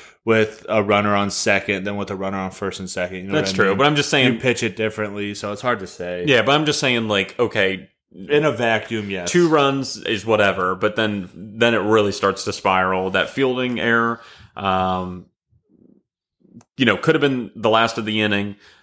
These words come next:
Speaker 2: um, and should have at least been the second one, uh, at a minimum. But now you got bases loaded, one out.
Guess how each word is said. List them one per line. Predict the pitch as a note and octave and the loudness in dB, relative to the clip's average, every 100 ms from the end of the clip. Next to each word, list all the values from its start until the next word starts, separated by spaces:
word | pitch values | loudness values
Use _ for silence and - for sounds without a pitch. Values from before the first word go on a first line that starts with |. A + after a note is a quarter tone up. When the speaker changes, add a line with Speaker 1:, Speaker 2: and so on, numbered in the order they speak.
| - | -8
Speaker 2:
um, | G2 F#2 F2+ F2+ - | -2 0 0 -2 -4
and | G2 | -2
should | C#3 | 0
have | A#2+ | 2
at | F#2 F#2+ | 0 0
least | A#2 B2+ - | -2 0 -2
been | A2+ G#2 | -2 -2
the | F#2+ | -2
second | A2 G2+ G2 D#2+ | 0 0 0 -4
one, | F2+ F2+ F2+ F#2+ - | -4 -6 -6 -10 -14
uh, | - F#2 D2+ C#2+ - _ _ - | -14 -12 -10 -12 -12 _ _ -8
at | F#2+ | -6
a | F#2+ | -2
minimum. | G2+ G2+ F#2+ F2+ F#2 | 0 0 0 -4 -2
But | F2+ | 0
now | G#2 G#2+ | 2 4
you | G#2+ | 2
got | F2+ | 2
bases | G#2+ G#2 G#2+ G2+ | 2 0 -2 0
loaded, | G2+ G2+ G2 | 2 2 0
one | G2 F#2+ | -2 0
out. | G2 G2 F#2 | 0 0 -2